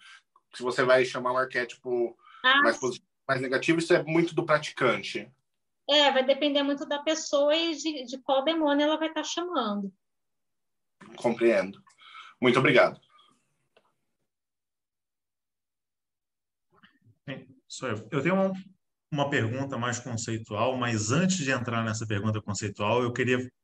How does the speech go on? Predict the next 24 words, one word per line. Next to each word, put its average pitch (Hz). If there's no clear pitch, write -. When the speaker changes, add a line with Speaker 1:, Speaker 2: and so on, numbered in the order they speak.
Speaker 3:
ti-, 131
tirar 123
uma 135
dúvida. 101
De 117
algo 147
que -
você 147
comentou 147
lá 143
no 180
início, 165
quando 160
você 147
estava 147
comentando 143
sobre 147
a 143
sua 151
jornada. 113
Você 95
falava 131
que 127
quando 127